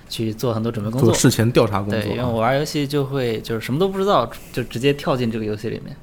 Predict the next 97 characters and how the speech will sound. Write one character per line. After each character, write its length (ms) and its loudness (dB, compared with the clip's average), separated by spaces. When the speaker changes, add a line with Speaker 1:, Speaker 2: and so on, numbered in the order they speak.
Speaker 2:
哎， 40 2
Speaker 1:
然 100 0
后 60 2
去 0 -
体 0 -
验 20 6
Speaker 2:
我 40 6
也 80 6
喜 100 4
欢 160 2
这 120 2
样， 120 0
嗯。 180 -2
Speaker 1:
游 200 -2
戏 80 -4
里 60 -2
面 80 -2
的 60 -4
内 120 -2
容。 160 -6
Speaker 2:
嗯。 120 -2
Speaker 1:
所 140 4
以 80 4
我 220 4
玩 160 6
游 100 4
戏 160 -2
认 260 0
不 60 -2
认 180 2
真， 260 2
大 160 -2
概 200 2
率 160 0
是 140 0
取 200 -2
决 140 0
于 140 2
这 80 -4
个 60 0
游 140 -2
戏。 220 -4
因 80 2
为 80 4
有 140 6
时 100 0
候 120 6
我 100 4
可 100 -4
能 400 -2
挺 180 0
认 200 2
真 120 2
的 80 0
去 160 -2
想 160 0
玩 180 2
一 40 0
款 140 0
游 80 -2
戏， 120 -4
但 120 -2
是 60 0
后 100 0
来 100 0
发 140 -2
现 120 0
这 80 0
个 80 0
游 60 -2
戏， 240 -2
嗯， 340 -4
好 120 -2
像 120 2
没 120 0
那 80 2
么 60 2
好 160 -2
玩， 240 -4
然 160 -2
后 100 2
我 60 0
可 100 -4
能 120 -6
就 120 -2
不 200 -6
会 160 0
再 180 -2
认 160 -2
真 140 -4
去 100 -8
玩 100 -8
这 60 -8
个 80 -8
游 80 -10
戏 80 -6
了。 80 -4